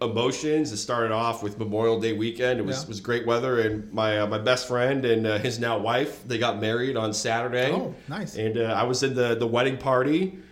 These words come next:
Speaker 1: So got up there Friday, did the whole, like, rehearsal dinner and all that bullshit, which dinner is air quotes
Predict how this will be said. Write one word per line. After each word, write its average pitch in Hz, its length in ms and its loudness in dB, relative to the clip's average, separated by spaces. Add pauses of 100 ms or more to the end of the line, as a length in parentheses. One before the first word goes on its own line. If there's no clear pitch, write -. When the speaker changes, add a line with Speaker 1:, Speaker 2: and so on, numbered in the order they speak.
(140)
Speaker 1:
So 123 440 2
got 143 180 4
up 151 120 0
there 147 120 4
Friday, 139 540 2
did 135 100 2
the 127 100 0
whole, 131 380 2
like, 117 220 0
rehearsal 120 400 -4
dinner 117 480 2
and 113 80 2
all 113 100 2
that 113 240 -2
bullshit, 110 640 0
which 107 280 -6 (160)
dinner 113 320 2
is 104 400 -2
air 110 160 0
quotes 113 580 -2